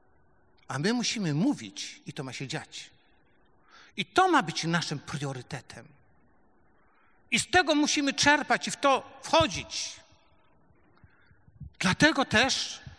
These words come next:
chciałbym, żebyśmy dzisiaj się modlili. O, czas. Żebyśmy się dzisiaj modlili o ostatnie stwierdzenie z tego wersetu, z tego urywka. "Przeto,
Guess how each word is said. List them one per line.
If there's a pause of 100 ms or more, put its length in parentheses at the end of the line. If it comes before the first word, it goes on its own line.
(200)
chciałbym,
żebyśmy
dzisiaj
się
modlili. (2000)
O,
czas. (1040)
Żebyśmy
się
dzisiaj
modlili (1800)
o
ostatnie
stwierdzenie
z
tego
wersetu,
z
tego (360)
urywka. (1300)
"Przeto,